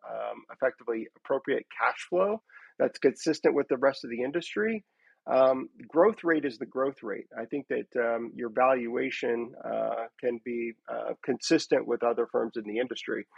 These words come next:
Um, when, when firms look at valuation and look at what they're willing to pay, they're looking at cash flow, they're looking at, uh, effectively the growth rate of the overall organization, and they're looking at the risk.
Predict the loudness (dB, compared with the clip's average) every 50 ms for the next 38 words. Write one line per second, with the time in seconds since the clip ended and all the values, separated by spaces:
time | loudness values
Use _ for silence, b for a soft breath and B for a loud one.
0 | B B B B B B 0 2 2 2 2 0 -2 0 2 4 6 6 4 4
1 | 0 -2 -2 0 0 0 0 4 8 10 10 10 10 8 4 0 0 6 6 6
2 | 6 6 0 2 4 6 6 6 6 4 2 0 0 0 0 0 -2 -2 0 0
3 | 0 0 -2 -4 -2 -2 -2 -4 -4 -4 -2 -2 -2 -2 -2 -4 -2 -2 -2 -2
4 | -2 -4 -10 _ -8 -6 -2 -2 -2 -4 -4 _ _ -8 -8 -6 -6 -6 -8 -6
5 | -4 -6 -6 -6 _ -4 0 0 0 0 -4 -8 -2 2 2 4 2 2 0 -4
6 | _ _ -4 -2 -2 0 0 -2 -4 -4 -4 -2 0 0 0 -2 _ -6 -6 -4
7 | -2 -2 -4 -4 _ b b b b b b -14 -2 0 0 0 0 0 0 0
8 | 0 0 -2 -2 2 4 4 4 2 2 2 2 2 2 0 -2 0 -2 -2 -2
9 | 0 2 2 2 4 2 2 0 -2 -4 -2 -2 0 0 0 -2 -2 -2 -2 -2
10 | 0 0 0 2 0 0 -2 -2 -6 -6 -6 -6 -8 -6 -6 -6 -6 -6 -8 -12
11 | -14